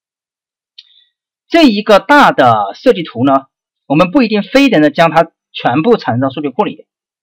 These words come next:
我们呢会通过功能来一个一个呢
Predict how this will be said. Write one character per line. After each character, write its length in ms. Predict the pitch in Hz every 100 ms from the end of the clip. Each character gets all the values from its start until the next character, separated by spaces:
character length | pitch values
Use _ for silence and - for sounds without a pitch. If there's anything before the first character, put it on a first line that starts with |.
| _ _ _ _ _ _ _
我 140 | 135 147
们 140 | 180
呢 100 | 190
会 220 | - 220
通 400 | - 226 233 240
过 340 | 220 190 120 _
功 220 | - 302
能 200 | 277 - - _ _ _ _ -
来 180 | 127 147
一 140 | 131 170
个 100 | 247
一 180 | 127
个 220 | 147 180 147
呢 220 | 123